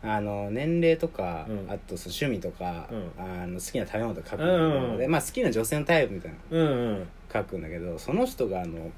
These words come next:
Speaker 1: Kさんはね、メンヘラじゃない子って。
Speaker 2: それもうダメでしょ。
Speaker 1: いや、もうなんかきついじゃん。
Speaker 2: じゃない子ってダメでしょ、もう。
Speaker 1: まあ、そうそうそう。
Speaker 2: 広いわ。
Speaker 1: で、なんか、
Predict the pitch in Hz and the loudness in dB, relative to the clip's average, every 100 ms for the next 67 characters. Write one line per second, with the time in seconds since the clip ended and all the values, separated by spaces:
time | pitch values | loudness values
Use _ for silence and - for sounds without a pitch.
0 | - - 120 165 104 90 87 87 85 - | -14 2 4 4 2 -2 -4 -6 -8 -10
1 | - - - 104 165 220 208 226 214 202 | -16 -18 -6 2 6 6 4 4 4 4
2 | 202 143 101 - - - - - - - | 4 2 0 -6 -10 -18 -18 -18 -16 -6
3 | 95 - - - - - - - 185 147 | -6 -6 -12 -18 -18 -10 -4 0 2 4
4 | 120 110 120 214 - - - - - - | 2 2 2 0 0 -2 -4 -8 -14 -4
5 | 104 104 107 214 294 107 - - - - | -2 0 2 2 2 0 -4 -10 -14 -12
6 | - 160 156 170 427 - 349 - 139 120 | 4 8 12 12 12 12 8 8 4 4
7 | 123 98 95 87 82 - - - - - | 2 -2 -4 -6 -8 -12 -18 -18 -18 -18
8 | - - 120 131 - 95 85 82 - - | -14 -4 2 4 4 2 -2 -6 -10 -14
9 | - - - - - 160 285 147 - - | -18 -18 -18 -14 4 6 10 8 6 -4
10 | - - - - - - - - - - | -16 -16 -18 -18 -18 -18 -18 -18 -18 -18
11 | - 107 104 101 107 110 | -10 -4 -2 0 0 0